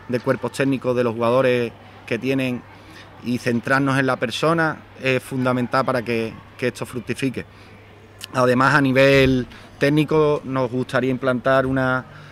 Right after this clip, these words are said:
metodología o unos principios metodológicos al menos aplicables a las diferentes etapas madurativas del niño, basándonos en él, en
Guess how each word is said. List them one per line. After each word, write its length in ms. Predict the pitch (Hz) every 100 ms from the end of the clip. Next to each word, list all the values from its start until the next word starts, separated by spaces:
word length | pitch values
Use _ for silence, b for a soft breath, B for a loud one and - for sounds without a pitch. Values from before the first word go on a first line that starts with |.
| B -
metodología 1120 | 127 135 131 139 139 135 139 147 135 131 127
o 320 | 123 123 120 120 117 139
unos 200 | 139 -
principios 440 | 135 113 170 151
metodológicos 720 | 139 135 135 135 131 139 139
al 80 | 131
menos 260 | 139 143 131
aplicables 600 | 127 123 139 139 131 117 B B B -
a 140 | 135
las 180 | 127 117
diferentes 560 | 127 - 135 139 139 131
etapas 300 | 127 127 123
madurativas 640 | 120 123 120 131 139 120
del 100 | 120
niño, 300 | 143 190 180
basándonos 640 | 135 - 131 139 135 123
en 100 | 127
él, 220 | 151 190 - -
en 500 | 123 123 120 120 120